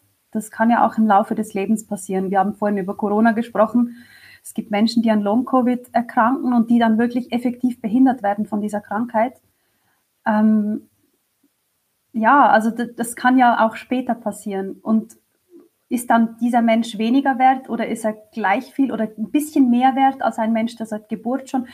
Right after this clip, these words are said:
Also da fangen dann diese Abstufungen an. Und ich würde persönlich Behinderung und Krankheit als Schöpfungsmöglichkeit deuten.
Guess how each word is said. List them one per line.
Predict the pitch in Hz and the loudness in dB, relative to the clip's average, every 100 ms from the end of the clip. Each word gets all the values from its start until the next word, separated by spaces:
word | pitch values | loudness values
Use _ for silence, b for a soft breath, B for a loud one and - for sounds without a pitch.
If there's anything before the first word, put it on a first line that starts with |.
| B B | B B
Also | 233 226 | -2 2
da | 269 | 2
fangen | - 269 | 4 2
dann | 247 233 | 2 -4
diese | - 240 | -4 -2
Abstufungen | 226 - - 220 - 202 196 | -2 -4 -6 -8 -6 -10 -6
an. | 190 190 190 _ _ _ _ _ _ _ _ | -6 -8 -14 _ _ _ _ _ _ _ _
Und | 233 240 - - _ _ _ _ _ | 0 0 -2 -18 _ _ _ _ _
ich | 254 254 226 | -8 -6 -2
würde | 262 285 285 277 262 240 - _ | 2 2 2 0 0 -2 -6 _
persönlich | - 226 233 262 294 254 214 - | -6 -4 0 4 4 4 0 -6
Behinderung | 226 226 254 277 269 269 262 | -4 0 4 4 4 2 0
und | 220 220 | -4 -8
Krankheit | - 226 269 277 214 185 190 - _ _ | -4 -2 -2 -2 -4 -4 -6 -14 _ _
als | 220 220 - - | 2 2 -6 0
Schöpfungsmöglichkeit | 294 320 - 233 202 180 - 220 220 208 185 - 196 196 - _ _ _ _ | 0 0 -4 -6 -6 -6 -4 0 0 -2 -12 -6 -4 -4 -10 _ _ _ _
deuten. | 208 190 - 202 190 | -2 -2 -8 -16 -16